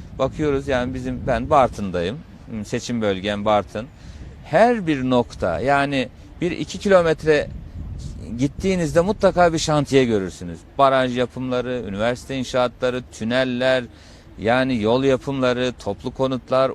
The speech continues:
okullar, dere ıslahları, her taraf bir şantiye. Yani hiçbir eksilme, yatırımları durdurma söz konusu değil. E, halkımızın alım gücünün de azaltılmayacağını vatandaşımız görüyor.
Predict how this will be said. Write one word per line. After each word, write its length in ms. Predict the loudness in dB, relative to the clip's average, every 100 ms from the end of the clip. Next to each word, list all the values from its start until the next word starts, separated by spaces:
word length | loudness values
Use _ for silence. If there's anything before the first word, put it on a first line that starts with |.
| -6
okullar, 720 | -10 -6 -4 -2 2 2 2 -4 -20 -20 -20 -20 -20 -2
dere 280 | 2 4 4
ıslahları, 840 | 2 2 2 2 0 0 0 -4 -8 -18 -2
her 200 | 2 2
taraf 380 | 2 0 0 -2
bir 80 | -8
şantiye. 640 | -4 -2 -2 -4 -4 -6 -10 -18 -20 -6
Yani 140 | -4
hiçbir 480 | -2 -4 -4 -4 -4 -6 -18 -4
eksilme, 720 | -2 -2 -2 -4 0 2 2 0 -12 -20 -4
yatırımları 580 | 0 2 2 4 4 6
durdurma 400 | 2 2 2 2
söz 240 | 2 0 0
konusu 340 | -2 -2 -4
değil. 220 | -2 -4 -10 -20 -12 -2
E, 60 |
halkımızın 440 | 2 2 0 -2 0
alım 240 | 0 0
gücünün 300 | -4 -4 2
de 40 |
azaltılmayacağını 880 | 2 4 4 2 0 0 2 0 0
vatandaşımız 600 | 0 0 -2 -4 -4 -4
görüyor. 380 | -2 -2 -2 -4